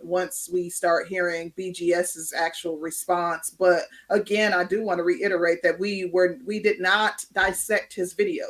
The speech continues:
This was not a stream that we did on Kevin Samuel's stream about, uh, um,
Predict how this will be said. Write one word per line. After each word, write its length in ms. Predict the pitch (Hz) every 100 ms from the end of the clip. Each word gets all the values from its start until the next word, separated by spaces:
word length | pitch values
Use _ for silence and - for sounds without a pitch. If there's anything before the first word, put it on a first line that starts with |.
| -
This 240 | 208 214
was 180 | 202 180
not 260 | 185 196 -
a 80 | 180
stream 560 | - - 220 262 247 185
that 180 | 170
we 120 | 175 180
did 340 | 196 202 175 - - -
on 220 | 196 190
Kevin 380 | - 208 226 214
Samuel's 720 | 196 202 208 185 170 175 -
stream 720 | - 214 214 180 175 170 180 _ -
about, 500 | 180 180 175 175 147 - -
uh, 240 | 180 175 170 -
um, 300 | 165 156 247